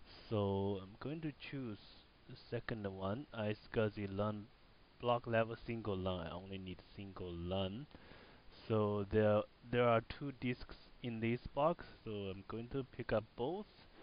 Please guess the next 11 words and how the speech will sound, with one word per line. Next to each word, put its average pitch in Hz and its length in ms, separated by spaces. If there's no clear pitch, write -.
to 104 580
allow 104 400
it - 320
set 113 180
as 101 300
a, 90 300
so 98 320
raid 110 300
one. 110 500
So 101 80
next, - 420